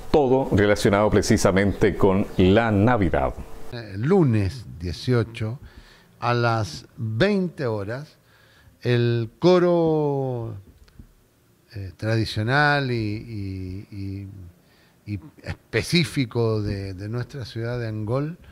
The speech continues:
Speaker 2: que es el coro Profesores de Angol, dirigido por, por ese gran director que es don José Nova, eh, va a ofrecer un concierto navide-, na-, navideño, ¿ya? Eh, que es, eh,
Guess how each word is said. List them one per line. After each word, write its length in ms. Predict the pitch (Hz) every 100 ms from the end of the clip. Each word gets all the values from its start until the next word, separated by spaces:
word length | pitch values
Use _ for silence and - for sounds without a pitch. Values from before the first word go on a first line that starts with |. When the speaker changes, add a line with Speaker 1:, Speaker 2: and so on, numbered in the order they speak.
| - _
Speaker 2:
que 120 | - 98
es 40 |
el 100 | 104
coro 240 | 123 123
Profesores 600 | 110 104 90 - 131 143 135
de 80 |
Angol, 400 | 120 117 123 139
dirigido 420 | 110 104 92 117 104
por, 220 | 107 90 _ - - - -
por 160 | - 101
ese 260 | 98 - 95
gran 340 | 107 131 131
director 560 | 123 113 104 - 131 113
que 200 | 117 110
es 100 | 101
don 140 | 98
José 300 | - 95 120
Nova, 300 | 117 120 165 _ _ _ _ _ _ _ _ _ _ _ -
eh, 480 | 113 113 110 123 -
va 500 | 107 107 135 147 147
a 60 | 139
ofrecer 480 | 101 113 - 156
un 100 | 151
concierto 560 | 135 127 - 160 131 147
navide-, 640 | 131 127 120 120 120 143
na-, 240 | 127 120 120
navideño, 720 | 117 117 160 165 127 165 208 _ - -
¿ya? 200 | 107 190 - - - - - - - _ - -
Eh, 160 | 117 110
que 280 | - 123 170
es, 500 | 202 - - - - _ _ _ _ -
eh, 380 | 113 107 113